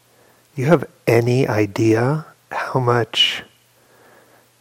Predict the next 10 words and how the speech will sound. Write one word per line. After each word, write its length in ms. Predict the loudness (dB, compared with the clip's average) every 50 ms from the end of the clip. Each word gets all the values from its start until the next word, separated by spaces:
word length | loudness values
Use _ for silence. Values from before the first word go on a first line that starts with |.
| _ _ _ _ _ _ _ _ _ _ _ _ _ _ _ _ _ _ _ _ _ _ _ _ _ _ _ _ _ _ _ _ _ _ _ _ _ _ _ _ _ -16 _ -4
courage 800 | -2 2 6 6 8 10 10 10 8 8 6 4 -2 -8 -10 -8 -4
and 280 | -2 -2 -2 -2 -4
love 800 | -4 -4 -4 -2 2 2 4 4 4 4 2 0 -2 -6 -10 -16 -20 -20 _ _ _ _
that 320 | 4 4 4 4 2 -4 _
takes 680 | -10 -2 2 2 2 2 0 -2 -6 -10 -10 -10 -12 -14 -20 _ _ _ _ _ _ _ _ _ _ _ _ _ _ _ _ _ _ _ _ _ _ _ _ _ _ _ _ _ _ _ _ _ _ _
to 140 | -4 -2 -2
be 360 | -2 -2 _ -2 -2 0 0
present? 760 | -2 -2 -4 2 4 4 2 2 2 0 -2 -2 -2 -6 -12 -18 -20 _ _ _ _ _ _ _ _ _ _ _ _ _ _ _ _ _ _ _ _ _ _ _ _ _ _ _ _ _ _ _ _ _ _ _ _ _ _ _ _ _ _ _ _ _ _ _ _ _ _ _ _ _ _ _
You 80 | -14 -10
know, 220 | -8 -6 -8 -8